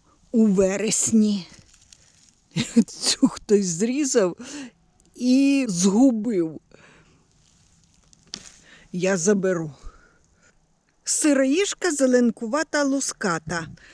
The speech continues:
але в цьому випадку вона трохи схожа на бліду поганку, через те вириваємо її з ніжкою. Щоб упевнитись,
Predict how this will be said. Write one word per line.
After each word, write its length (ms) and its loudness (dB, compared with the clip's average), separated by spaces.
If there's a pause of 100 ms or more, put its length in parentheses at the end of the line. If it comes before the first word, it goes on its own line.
(320)
але 320 0
в 60 -6
цьому 380 -2
випадку 680 -2
вона 520 -2
трохи 600 -2
схожа 680 0
на 240 0
бліду 440 -2
поганку, 760 -2
через 600 -2
те 260 2
вириваємо 880 0
її 500 -2
з 160 -4
ніжкою. 760 0 (2000)
Щоб 420 2
упевнитись, 1000 0